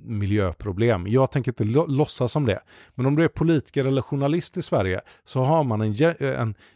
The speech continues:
en gemensam överenskommelse, som Andreas beskriver, där man tillsammans låtsar som, som att det här är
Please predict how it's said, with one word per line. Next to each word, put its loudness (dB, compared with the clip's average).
en -2
gemensam 0
överenskommelse, -2
som -2
Andreas 0
beskriver, -4
där 0
man 0
tillsammans -2
låtsar -2
som, -8
som -2
att -4
det 2
här 2
är 0